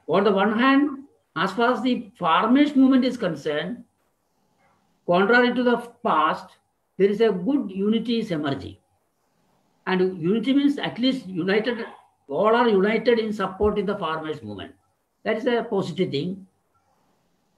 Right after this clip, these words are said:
At the same time, as far as the building the revolutionary left alternative is concerned,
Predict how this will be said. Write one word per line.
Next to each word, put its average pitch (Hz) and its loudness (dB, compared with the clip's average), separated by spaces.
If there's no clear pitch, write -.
At 147 0
the - -4
same 262 6
time, 240 4
as 151 -2
far 226 4
as 226 0
the 240 4
building 208 2
the 226 2
revolutionary 220 0
left 220 -2
alternative 196 2
is 269 -6
concerned, 147 -8